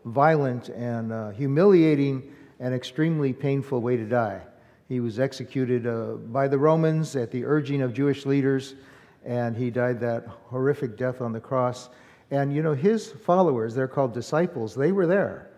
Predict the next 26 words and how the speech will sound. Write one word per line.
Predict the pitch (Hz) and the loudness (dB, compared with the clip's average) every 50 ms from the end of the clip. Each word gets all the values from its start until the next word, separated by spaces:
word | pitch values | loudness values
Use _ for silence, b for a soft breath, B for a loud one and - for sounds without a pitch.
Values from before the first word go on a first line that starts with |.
| - _ - | -20 _ -10
I | 127 | -8
mean, | 123 120 | -6 -2
they | 123 139 147 | 0 0 0
were | 160 160 | 2 2
watching, | 147 160 165 185 180 180 - 131 113 104 101 | 4 4 4 4 2 0 -4 -6 -6 -6 -6
some | - - 135 139 139 | -4 -4 -2 -2 -2
close | 135 - 147 143 139 - | -4 -2 -2 -2 -2 -2
by, | - 131 139 139 143 143 | -2 -2 0 0 0 -2
some | 139 - 147 143 147 | -2 -4 -4 -2 -2
at | 139 135 | 0 0
a | 135 | -2
distance, | 113 143 151 147 - - 165 156 160 151 - - - B B B B B B B B B B | -2 -2 -4 -4 -2 -2 -2 -2 -2 -4 -10 -18 -20 B B B B B B B B B B
but | 117 127 - | -8 -8 0
they | - 147 165 | 2 2 2
saw, | 175 - - - 175 160 151 143 139 | 2 0 -2 0 2 4 4 4 2
uh, | 127 123 123 127 127 127 - - - - _ _ _ _ _ | 0 -2 -4 -4 -4 -6 -8 -12 -18 -20 _ _ _ _ _
their | 127 127 135 135 131 131 | -6 -4 -2 -2 -2 -2
Savior, | 127 - 151 143 135 120 123 120 117 120 117 110 104 107 | -4 -2 0 0 0 0 -2 -2 -4 -4 -6 -10 -12 -8
their | 113 120 120 120 | -4 -2 -2 -2
Lord, | 117 120 120 117 107 104 | 0 -2 -4 -4 -4 -4
die. | 117 120 113 101 98 98 - - _ b b b b b b b b b b b b | -6 -6 -6 -6 -10 -14 -18 -20 _ b b b b b b b b b b b b
And | - 127 131 131 127 127 123 120 - - - - - | -4 -2 0 0 0 -2 -2 -4 -6 -8 -8 -12 -8
now | 139 147 151 160 160 151 151 143 131 113 139 | -2 2 4 6 6 6 4 2 -2 -4 0
they | 143 175 220 | 4 4 4
were | 233 233 220 | 4 4 2
not, | 196 196 196 190 175 - - - - - | 2 4 2 2 0 -2 -8 -18 -20 -20